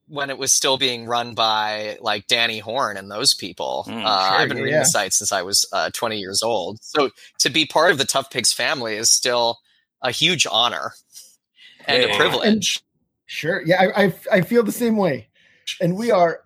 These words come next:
Speaker 3: honored to have Louis
Speaker 1: <laughs>
Speaker 3: here today to talk about minutes eighty-seven and
Speaker 1: Yeah.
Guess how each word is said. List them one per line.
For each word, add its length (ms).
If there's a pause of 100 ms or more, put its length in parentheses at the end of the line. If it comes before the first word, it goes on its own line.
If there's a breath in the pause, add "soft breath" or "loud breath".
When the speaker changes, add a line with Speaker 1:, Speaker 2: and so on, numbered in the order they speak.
(140)
Speaker 3:
honored 360
to 120
have 220
Louis 280
Speaker 1:
<laughs> 60
Speaker 3:
here 320
today 440 (260 soft breath)
to 100
talk 220
about 240
minutes 400
eighty-seven 640
and 240
Speaker 1:
Yeah. 500